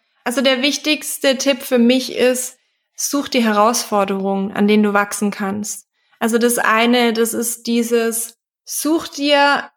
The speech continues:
Herausforderungen, wo du merkst, oh, das ist so ein bisschen unangenehm und, und ich,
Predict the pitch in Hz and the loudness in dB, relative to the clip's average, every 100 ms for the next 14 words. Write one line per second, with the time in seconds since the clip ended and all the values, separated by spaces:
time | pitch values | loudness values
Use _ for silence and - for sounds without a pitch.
0 | _ - 240 240 247 294 - 277 269 262 | _ -6 -2 2 2 2 0 0 2 2
1 | 254 247 247 233 240 262 - 277 277 254 | 2 2 4 4 4 2 0 0 2 0
2 | 247 277 247 247 254 247 233 294 302 294 | -4 0 2 2 2 2 2 2 2 2
3 | 277 277 285 302 320 320 - 226 226 226 | 0 0 0 0 -2 -4 -2 2 2 2
4 | 226 - - 233 226 214 226 226 226 - | 0 -4 -4 -2 0 0 0 0 -2 -10